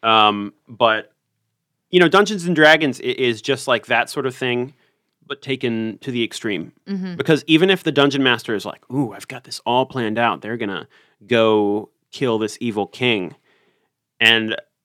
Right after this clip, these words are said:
Speaker 1: if one of his minions shows up and is like, "You're on the wrong side of this battle.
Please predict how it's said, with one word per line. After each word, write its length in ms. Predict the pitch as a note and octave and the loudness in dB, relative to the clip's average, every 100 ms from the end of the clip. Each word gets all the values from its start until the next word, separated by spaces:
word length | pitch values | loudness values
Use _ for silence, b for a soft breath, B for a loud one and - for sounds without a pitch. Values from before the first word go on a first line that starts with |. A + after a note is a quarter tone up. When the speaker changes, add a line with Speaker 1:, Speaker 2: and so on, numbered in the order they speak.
| _ | _
Speaker 1:
if 160 | B2+ A#2+ | -4 2
one 100 | C#3 | 4
of 80 | C3+ | 4
his 100 | A#2+ | 2
minions 400 | B2+ C3+ B2+ A#2 | 2 4 2 0
shows 300 | - A2+ G#2+ | -2 0 4
up 240 | A2 - - | 2 2 -8
and 140 | A2 | -6
is 160 | G#2 G#2 | -6 -4
like, 360 | G2+ F#2+ - _ _ _ _ _ _ _ | -6 -6 -14 _ _ _ _ _ _ _
"You're 160 | G2 - | -10 0
on 180 | A2 G#2+ | 0 2
the 80 | A#2 | 4
wrong 380 | C3+ B2 G#2+ | 8 8 6
side 340 | - C3+ G#2+ G2+ | 0 4 4 2
of 80 | F#2 | -4
this 160 | G2 | -12
battle. 480 | - A2+ F#2 F2 E2 | -2 0 0 -4 -16